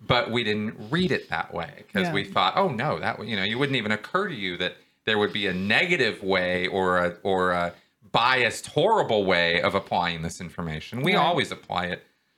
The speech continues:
Speaker 1: so beautifully.
Speaker 2: Yeah, right.
Speaker 1: Until it's pointed out to you how we don't. And you're
Speaker 2: Yeah.
Speaker 1: like,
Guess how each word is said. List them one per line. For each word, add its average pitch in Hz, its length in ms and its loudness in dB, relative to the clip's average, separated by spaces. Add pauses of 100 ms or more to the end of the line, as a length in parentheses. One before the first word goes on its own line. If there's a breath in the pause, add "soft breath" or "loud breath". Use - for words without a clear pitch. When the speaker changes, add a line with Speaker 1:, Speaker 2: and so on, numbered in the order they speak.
(220)
Speaker 1:
so - 180 -2
beautifully. - 540 -4
Speaker 2:
Yeah, 185 320 -2
right. 180 360 -2 (340)
Speaker 1:
Until 107 340 2
it's - 100 -2
pointed 101 300 2
out 139 280 4
to - 120 -6
you 92 220 0
how 101 140 -2
we 95 120 -4
don't. 139 480 0
And 95 100 0
you're 92 100 2
Speaker 2:
Yeah. 95 40 2
Speaker 1:
like, 95 160 4